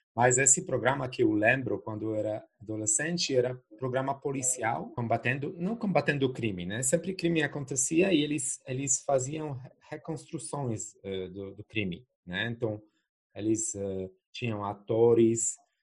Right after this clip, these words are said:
eh, e, eh, acontecia homicídio, roubo grande, né? Eh, o assalto ao banco, alguma coisa assim, e eles faziam reconstruções, né? Eh,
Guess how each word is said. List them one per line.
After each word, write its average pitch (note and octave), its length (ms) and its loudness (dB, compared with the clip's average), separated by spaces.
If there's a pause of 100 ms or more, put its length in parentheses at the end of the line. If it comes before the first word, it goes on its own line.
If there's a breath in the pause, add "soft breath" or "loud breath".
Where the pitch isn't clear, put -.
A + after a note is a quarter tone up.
(300)
eh, G2 600 -10 (180)
e, G#2 680 -6
eh, B2 420 -14 (140)
acontecia A2+ 580 4
homicídio, G#2+ 920 2
roubo A#2 500 4
grande, G#2 600 -6
né? G#2 320 -6 (640 soft breath)
Eh, G2 480 -8 (160)
o G2 300 -10
assalto A2 540 6
ao G2+ 100 -2
banco, A2 540 4 (240)
alguma G#2+ 320 -6
coisa A2+ 260 -2
assim, F#3 480 4 (240 loud breath)
e A#2+ 60 0
eles C3 260 2
faziam C#3 340 2
reconstruções, C3 1080 -6
né? G2+ 380 -10
Eh, F2 280 -12